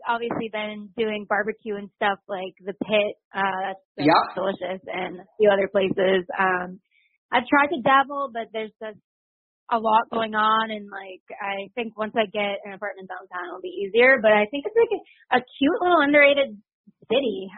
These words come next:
Speaker 1: Um, I wanted to change the pace, and it's somewhere I've never been. So many different places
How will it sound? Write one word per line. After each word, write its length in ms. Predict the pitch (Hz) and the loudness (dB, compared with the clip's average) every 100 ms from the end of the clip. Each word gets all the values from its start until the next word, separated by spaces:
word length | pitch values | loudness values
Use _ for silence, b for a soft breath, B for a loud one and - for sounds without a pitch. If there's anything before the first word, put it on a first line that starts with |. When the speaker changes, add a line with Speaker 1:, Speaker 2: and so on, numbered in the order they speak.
| - | -6
Speaker 1:
Um, 320 | 196 190 202 | -4 -4 -4
I 80 | 220 | -2
wanted 320 | 240 247 254 | -2 2 2
to 40 | 262 | 2
change 160 | 240 | -2
the 80 | 233 | -2
pace, 380 | 247 208 202 202 | -2 -2 -6 -8
and 140 | 196 190 | -16 -20
it's 80 | - | -20
somewhere 240 | 202 196 202 | -20 -16 -14
I've 80 | 208 | -12
never 160 | 202 | -10
been. 400 | 185 196 190 190 - _ _ | -6 -4 -4 -8 -16 _ _
So 80 | 214 | 2
many 160 | 214 208 | 2 2
different 240 | 208 202 | 0 2
places 320 | 208 190 202 | 2 2 -2